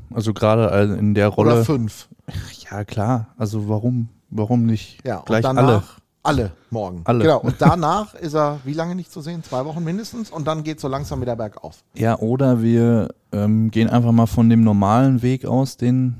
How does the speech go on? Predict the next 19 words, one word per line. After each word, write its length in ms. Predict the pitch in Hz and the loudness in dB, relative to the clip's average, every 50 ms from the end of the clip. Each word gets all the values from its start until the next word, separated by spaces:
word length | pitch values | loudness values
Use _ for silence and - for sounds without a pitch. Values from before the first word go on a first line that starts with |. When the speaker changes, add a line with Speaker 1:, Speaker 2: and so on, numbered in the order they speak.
| - - - | -12 -6 -2
Speaker 1:
den 140 | 117 120 117 | 0 0 2
so 80 | 117 | 2
eine 120 | 120 120 113 | 2 0 0
Verpflichtung 520 | - 120 110 113 123 123 120 - 120 117 | 0 -4 -4 -2 -4 -4 -2 -2 0 2
nimmt, 260 | 113 117 131 143 127 | 2 4 2 2 2
nämlich 240 | 113 110 110 107 104 | 2 2 2 2 2
dass 180 | - 107 101 - | 0 -2 -2 0
der 120 | 113 107 | 0 2
natürlich 420 | 107 104 - - 123 120 117 107 - | 2 0 0 0 0 0 2 -2 -2
Zeit 300 | - 110 110 117 - - | -2 -2 -2 -2 -4 -4
braucht. 340 | - 123 135 147 - - _ _ _ _ _ - | -4 -4 -4 -4 -6 -12 _ _ _ _ _ -4
Ähm, 140 | 113 110 | -2 -2
Speaker 2:
Das 180 | 107 110 110 110 | 0 0 -2 -2
hab 120 | 120 113 | -4 -6
ich 60 | 120 107 | -8 -8
doch 120 | 110 95 | -8 -8
gerade 260 | 95 107 110 117 117 | -8 -10 -10 -10 -10
gesagt. 340 | 107 98 104 117 120 - _ _ _ _ _ _ | -10 -10 -12 -12 -12 -14 _ _ _ _ _ _
Speaker 1:
<laughs> 120 | - - | -4 -4